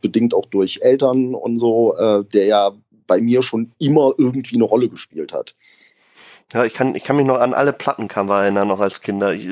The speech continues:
Speaker 2: also, wir, also, als meine Schwestern und ich Kinder waren, weil wir haben uns die immer angeguckt, weil die halt anders waren als alle anderen Plattencover. Und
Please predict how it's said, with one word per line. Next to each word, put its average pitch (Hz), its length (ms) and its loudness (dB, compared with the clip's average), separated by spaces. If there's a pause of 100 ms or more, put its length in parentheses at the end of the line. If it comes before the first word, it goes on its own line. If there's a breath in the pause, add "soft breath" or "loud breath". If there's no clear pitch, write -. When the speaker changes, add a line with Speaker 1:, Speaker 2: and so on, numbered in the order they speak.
Speaker 2:
also, 104 220 -6
wir, 90 80 2
also, 107 180 0
als 98 220 0
meine 107 240 2
Schwestern 104 380 -2
und 101 80 -4
ich 101 100 -10
Kinder 110 300 0
waren, 107 160 0
weil 110 120 2
wir 110 60 0
haben 117 120 0
uns 110 120 -6
die 120 120 -8
immer 123 260 2
angeguckt, 110 500 -4
weil 107 140 0
die 110 120 -6 (280 loud breath)
halt 123 200 -2
anders 131 320 0
waren 127 160 2
als 120 140 2
alle 120 160 2
anderen 123 260 0
Plattencover. 98 640 -8
Und 98 220 -10